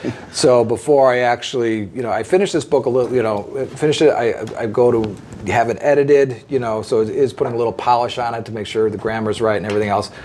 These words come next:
Speaker 2: Not that I'm terrible, but I just wanna make sure it's, you know, as, as good as it can be. So tip, going before, when I submitted for this book, that it took, like, about six months before I got any interest, I thought, "Well,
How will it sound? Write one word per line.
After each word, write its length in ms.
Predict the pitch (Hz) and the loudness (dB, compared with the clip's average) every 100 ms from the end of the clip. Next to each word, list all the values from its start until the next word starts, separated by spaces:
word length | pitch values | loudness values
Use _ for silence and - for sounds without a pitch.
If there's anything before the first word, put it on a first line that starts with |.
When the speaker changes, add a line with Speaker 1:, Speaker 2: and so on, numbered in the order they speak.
| - 147 | -6 0
Speaker 2:
Not 160 | 143 | 2
that 100 | 143 | 2
I'm 100 | 117 | -2
terrible, 480 | 101 165 151 123 117 | -2 2 2 2 0
but 140 | 110 | -2
I 60 | 117 | -4
just 100 | 117 | -6
wanna 140 | 120 | -8
make 160 | 110 107 | -8 -8
sure 420 | - 117 107 104 | -4 -2 0 -2
it's, 380 | 107 101 - - | -4 -6 -10 -10
you 120 | 123 | -8
know, 200 | 104 98 | -8 -8
as, 280 | 92 101 - | -8 -12 -8
as 180 | - 101 | -8 -4
good 160 | 117 113 | -2 -2
as 100 | 101 | -4
it 80 | |
can 320 | - 127 123 113 | -6 -6 -4 0
be. 240 | 92 80 - - - - - - | 0 0 -8 -18 -20 -20 -20 -4
So 600 | - 143 120 117 - - _ - - - - | 2 4 4 0 -4 -16 _ -20 -20 -20 -2
tip, 200 | 190 160 | 0 2
going 320 | 165 170 165 | 2 2 0
before, 580 | 139 - 180 160 123 113 - - | -4 -4 2 2 2 -2 -8 -14
when 160 | 143 120 | -10 -8
I 60 | |
submitted 400 | 107 135 131 110 | -6 -4 -2 -4
for 120 | 123 | -4
this 240 | 110 139 135 | 2 2 2
book, 280 | 120 98 107 | 0 0 0
that 220 | 101 101 | 0 0
it 100 | - | 0
took, 160 | 107 | -2
like, 140 | 101 98 | -2 -2
about 200 | 95 92 | -2 0
six 280 | - 113 - | 0 0 0
months 260 | 113 113 | -2 -2
before 320 | 113 - 107 | -4 0 2
I 20 | 104 | 2
got 260 | 98 95 | 0 -2
any 260 | - 113 104 | -4 -2 -2
interest, 520 | 131 - 101 92 - | -2 2 2 2 0
I 120 | 98 | -2
thought, 260 | 95 98 92 | 0 0 2
"Well, 220 | 104 | 2